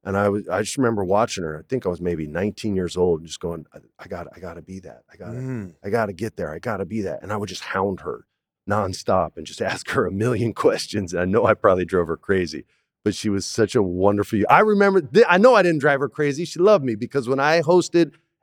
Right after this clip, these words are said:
Speaker 1: S N L, she was dating Jimmy Fallon. And at the post party, all these, like, star, or, ooh, can't say that word.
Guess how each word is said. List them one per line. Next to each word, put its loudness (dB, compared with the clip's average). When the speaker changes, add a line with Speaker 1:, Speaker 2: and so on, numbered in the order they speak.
Speaker 1:
S 6
N 6
L, 6
she -2
was 2
dating 4
Jimmy 0
Fallon. 2
And 4
at 4
the 4
post 4
party, 4
all 8
these, 0
like, 4
star, 2
or, -4
ooh, -6
can't -10
say -8
that -8
word. -10